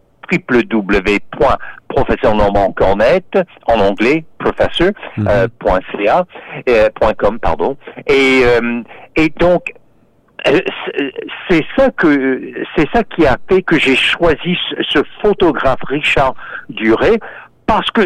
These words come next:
Speaker 1: j'avais l'impression d'être devant l'art contemporain, un tableau,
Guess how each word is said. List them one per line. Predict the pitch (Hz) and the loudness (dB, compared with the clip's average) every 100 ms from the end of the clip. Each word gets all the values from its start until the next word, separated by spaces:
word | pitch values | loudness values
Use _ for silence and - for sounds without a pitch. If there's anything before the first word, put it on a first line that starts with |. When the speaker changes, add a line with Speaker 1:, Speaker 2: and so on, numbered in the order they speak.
| - | -2
Speaker 1:
j'avais | - - - 190 180 160 | -2 -2 0 0 0 0
l'impression | 131 120 - 117 - 220 208 - - _ - - | 0 -2 -4 -2 0 0 0 -10 -20 _ -14 0
d'être | 175 208 - - 139 - | 2 2 2 -2 -2 -4
devant | 147 151 127 113 214 240 - - - - - - | 0 2 0 0 2 2 -4 -12 -20 -20 -16 -6
l'art | 117 180 202 - | 0 2 2 0
contemporain, | 185 143 143 139 127 180 - | -2 0 0 2 2 0 0
un | - 131 - - | -2 -2 -4 0
tableau, | 226 165 127 104 | 0 2 2 2